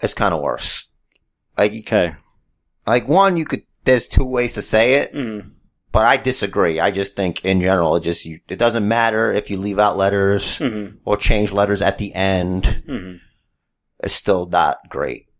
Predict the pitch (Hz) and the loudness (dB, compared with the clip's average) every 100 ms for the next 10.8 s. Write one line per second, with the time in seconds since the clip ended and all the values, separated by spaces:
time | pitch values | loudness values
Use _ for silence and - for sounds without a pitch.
0 | _ 101 85 62 - _ _ _ _ _ | _ -2 -2 -2 -8 _ _ _ _ _
1 | _ 113 123 - 131 127 113 113 107 - | _ 0 0 2 2 2 2 0 0 -14
2 | - _ - - 180 170 190 190 180 165 | -20 _ -16 0 0 4 4 4 6 6
3 | 156 147 139 131 135 123 120 - 123 117 | 6 4 2 2 4 6 4 4 4 4
4 | 110 95 113 104 104 117 95 92 90 82 | 4 4 4 2 0 2 0 0 -6 -4
5 | - 151 196 185 139 175 123 90 82 78 | 2 2 2 -2 -2 0 0 -2 -4 -8
6 | 80 80 80 _ - _ _ - 92 95 | -2 0 0 _ -20 _ _ -4 2 4
7 | 87 85 95 85 82 87 - 95 101 98 | 4 4 2 2 0 -4 -2 0 2 2
8 | 95 92 101 113 87 - 90 95 92 - | 2 2 4 2 -4 -4 0 2 2 2
9 | 104 90 - 82 90 87 87 78 98 87 | 0 0 -4 -4 0 4 4 4 4 2
10 | 82 85 87 78 69 71 69 - | 0 2 2 0 -4 -6 -6 -10